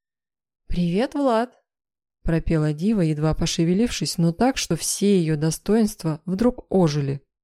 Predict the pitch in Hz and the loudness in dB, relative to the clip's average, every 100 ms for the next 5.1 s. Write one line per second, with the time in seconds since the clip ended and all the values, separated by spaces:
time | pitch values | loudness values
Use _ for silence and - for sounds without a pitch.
0 | _ _ _ _ _ _ - 185 180 170 | _ _ _ _ _ _ -2 2 4 2
1 | 175 165 - 208 240 175 _ _ _ - | 0 -2 -2 0 0 -4 _ _ _ -6
2 | 170 175 160 190 226 - 175 165 196 185 | 0 0 2 2 2 0 -2 0 0 2
3 | 185 139 139 - _ _ _ _ _ _ | 2 2 -4 -12 _ _ _ _ _ _
4 | _ - 175 185 - 156 143 180 165 143 | _ -2 2 2 0 -2 2 4 4 0
5 | 156 | -4